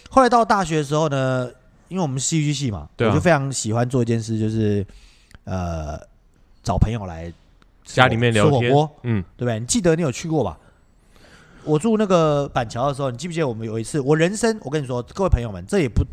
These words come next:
Speaker 1: 没有什么好了不起的，因为我后来发现人外有人，这个我的一些经历根本就一点也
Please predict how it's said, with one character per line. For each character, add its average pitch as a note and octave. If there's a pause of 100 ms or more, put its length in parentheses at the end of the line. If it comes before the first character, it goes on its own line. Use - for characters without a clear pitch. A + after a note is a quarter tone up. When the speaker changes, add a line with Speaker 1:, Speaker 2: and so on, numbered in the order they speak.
Speaker 1:
没 C#3
有 E3
什 C#3+
么 A#2+
好 A2+
了 G#2
不 F2+
起 -
的， D2 (300)
因 G3
为 F3
我 C#3
后 D3+
来 D#3+
发 D3
现 C#3+
人 A#2+
外 C#3+
有 A2
人， E2+ (240)
这 A#2
个 G2
我 G#2
的 A#2
一 B2+
些 C#3+ (140)
经 B2+
历 B2+
根 A2+
本 G#2
就 G#2+
一 A2
点 F#2
也 D#2